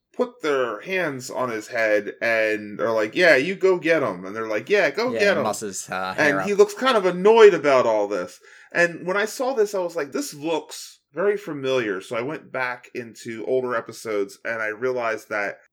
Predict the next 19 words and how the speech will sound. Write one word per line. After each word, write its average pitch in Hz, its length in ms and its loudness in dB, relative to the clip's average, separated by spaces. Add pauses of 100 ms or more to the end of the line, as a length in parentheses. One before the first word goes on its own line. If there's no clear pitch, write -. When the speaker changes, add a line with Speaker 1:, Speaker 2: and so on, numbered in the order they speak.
Speaker 1:
in 156 420 -2
the 147 320 -10
intro 160 560 -2
sequence, 120 880 -12 (160)
the 123 100 -8
second 160 440 -6
intro 113 320 -8
sequence, 95 640 -14 (340)
there's 135 180 0
a 135 100 -2
moment 139 640 -6 (100)
where 110 800 -4 (140)
all 139 180 0
the 120 80 -4
crystal 156 340 -6
gems 113 260 -10
put 127 320 -10
their 104 220 -4
hands 127 440 -6